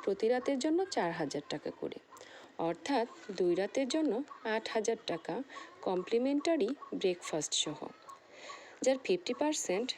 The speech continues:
আমরা অনলাইনে রুম বুকিংয়ের সময় পে করি, বাকিটা চেক আউটের সময়। রুম বুকিংয়ের জন্য অবশ্যই per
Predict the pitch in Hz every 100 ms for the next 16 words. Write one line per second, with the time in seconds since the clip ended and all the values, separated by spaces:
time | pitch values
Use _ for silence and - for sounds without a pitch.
0 | - 214 220 - 208 208 226 247 269 208
1 | 175 175 196 254 262 262 285 294 277 170
2 | 151 139 165 180 - - 190 190 - 311
3 | 320 - 180 - 147 147 139 - - -
4 | - - - - - - - 170 170 165
5 | 214 254 269 285 294 311 233 233 - -
6 | - - 214 226 240 311 294 180